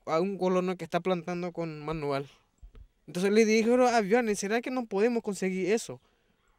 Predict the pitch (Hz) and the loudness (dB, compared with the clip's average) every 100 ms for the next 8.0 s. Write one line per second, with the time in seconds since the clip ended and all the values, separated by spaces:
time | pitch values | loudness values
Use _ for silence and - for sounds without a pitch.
0 | _ - 180 170 156 196 226 226 208 190 | _ -8 -6 -2 0 0 0 -2 -4 -4
1 | 190 175 135 - - 160 208 202 180 147 | -4 -4 -6 -10 -12 -4 -4 -2 -4 -4
2 | 131 - - _ 139 180 202 190 190 196 | -8 -12 -20 _ -4 0 0 0 -2 -4
3 | 175 226 - _ _ _ - 156 - 160 | -4 -4 -6 _ _ _ -16 -10 -2 0
4 | 190 196 190 175 180 180 175 165 190 175 | 0 -2 -4 -4 -6 -4 -4 -4 -4 -2
5 | 165 170 175 - - 190 202 147 - _ | -2 -4 -6 -8 -4 0 0 -2 -6 _
6 | _ _ 170 170 202 220 175 165 156 160 | _ _ -4 0 4 4 2 0 0 0
7 | 160 151 151 143 147 151 139 123 - | -2 -4 -8 -6 -8 -6 -6 -6 -10